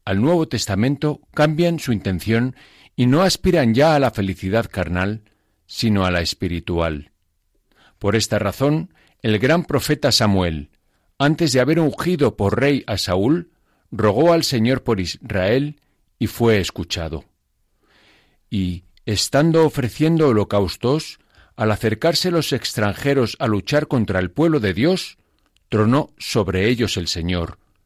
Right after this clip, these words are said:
los confundió y hocicaron ante Israel y fueron vencidos. Entonces tomó una piedra, la colocó entre Masefat,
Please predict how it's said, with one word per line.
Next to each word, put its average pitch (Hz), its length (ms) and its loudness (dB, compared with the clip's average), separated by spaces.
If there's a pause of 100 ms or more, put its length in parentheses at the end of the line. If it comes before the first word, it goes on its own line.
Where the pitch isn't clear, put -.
(160)
los 110 200 -2
confundió 113 720 0 (500)
y 120 140 0
hocicaron 147 720 0 (160)
ante 101 320 0
Israel 98 720 -2 (400)
y 113 100 -2
fueron 95 400 -2
vencidos. 78 640 -8 (1080)
Entonces 123 640 -2
tomó 131 240 4
una 139 240 2
piedra, 165 480 0 (360)
la 110 140 0
colocó 113 720 0
entre 113 340 0
Masefat, 101 640 -2